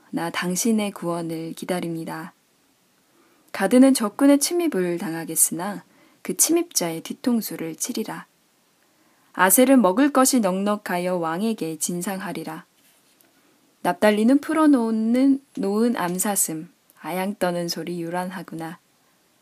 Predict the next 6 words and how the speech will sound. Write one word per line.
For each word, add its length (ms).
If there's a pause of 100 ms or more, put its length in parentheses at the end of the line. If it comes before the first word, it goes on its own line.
(380)
요셉은 400
열매가 500
주렁주렁한 1080
가지, 480 (680)
샘가에 680
늘어진 640